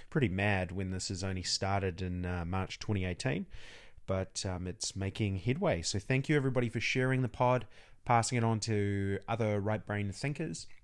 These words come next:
Anyone who's creative and picture driven will probably get some value out of this. So thank you, everybody, for sharing. Um, the test also online is going crazy busy, and we're just working on,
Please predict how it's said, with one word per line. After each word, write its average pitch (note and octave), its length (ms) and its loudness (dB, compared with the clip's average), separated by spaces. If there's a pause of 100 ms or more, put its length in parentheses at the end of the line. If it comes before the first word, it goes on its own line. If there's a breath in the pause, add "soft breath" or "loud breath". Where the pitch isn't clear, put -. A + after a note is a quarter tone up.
(600)
Anyone C3 300 6
who's A2 120 4
creative G2+ 460 4
and F2 160 -2
picture - 320 -4
driven G#2 460 0 (340 loud breath)
will F2 160 -4
probably F2+ 420 -4
get F2 220 -6
some E2+ 220 -4
value F2+ 340 -2
out E2+ 120 -4
of E2 60 -6
this. E2 260 -8 (260 loud breath)
So - 140 0
thank A#2+ 360 2
you, A2+ 80 6
everybody, F#2+ 380 0
for - 120 -6
sharing. F#2 520 2 (680 loud breath)
Um, G2 560 4
the - 80 0
test C3+ 400 2
also A2 280 4
online G#2+ 420 4
is G2 160 0
going F#2 300 -2
crazy G2+ 540 0 (260)
busy, C#3 260 0 (420 loud breath)
and G#2+ 140 0
we're G#2+ 60 6
just C3+ 280 6
working D3 400 4
on, A2 440 0